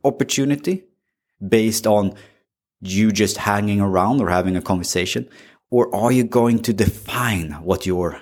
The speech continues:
agenda is? How do you define your agenda? Well, as usual, it always boils down to what do you want? What is it that you want to drive here in life?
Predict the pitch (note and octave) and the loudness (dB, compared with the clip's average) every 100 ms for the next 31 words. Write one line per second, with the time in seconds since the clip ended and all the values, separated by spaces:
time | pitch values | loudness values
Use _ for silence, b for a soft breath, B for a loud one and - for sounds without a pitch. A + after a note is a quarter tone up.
0 | - F2+ F2 F2 E2 E2+ E2 - _ - | -8 -6 -2 -4 -4 -6 -8 -10 _ 0
1 | C#3 - - - - _ - - _ _ | 0 0 -4 -8 -14 _ -20 -20 _ _
2 | - - C#3 D3 - F3+ A3 A2 E2+ - | -14 -4 0 0 -2 -2 0 0 0 -2
3 | F2 F2 E2+ D2+ - F#2+ F#2+ F2 E2 F#2 | -2 0 -2 -6 -10 0 0 2 0 -2
4 | F#2 F2+ E2+ - B B B G3 F#3+ G#3+ | -4 -4 -6 -8 B B B 2 2 0
5 | A#3 C#3 A#2 C3 F3+ G#3 F#3 - B2 A#2+ | 2 2 2 2 2 2 0 2 0 2
6 | A#2 A#2 B2 A#2 E2 - G#2 C#3 F#3 G#3 | 2 2 0 -4 -4 -2 0 2 0 -2
7 | - - - _ _ _ _ _ _ - | -4 -16 -18 _ _ _ _ _ _ -4
8 | B2+ E3+ D#3+ C#3+ C3+ C3+ C3 C3 B2 B2 | 2 2 2 0 0 0 0 0 0 2
9 | B2+ G#2+ E2+ - _ _ - - G#2 F2+ | 4 2 0 -8 _ _ -10 -4 0 0
10 | E2 F2+ F2 D#2 E2 - | -2 -6 -4 -4 -4 -14